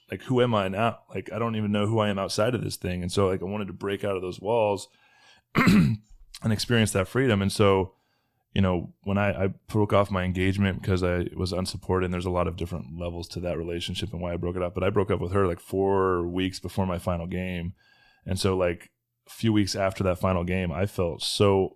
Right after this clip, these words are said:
isolated and alone and, like, not supported by anybody. And it was, like,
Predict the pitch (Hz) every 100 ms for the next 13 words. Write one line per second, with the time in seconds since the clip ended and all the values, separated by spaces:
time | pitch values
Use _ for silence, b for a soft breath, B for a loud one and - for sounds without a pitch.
0 | _ - 92 92 95 90 92 87 85 90
1 | 92 92 87 82 82 90 92 92 87 -
2 | - 92 90 87 85 98 95 92 92 90
3 | 90 98 - _ - 90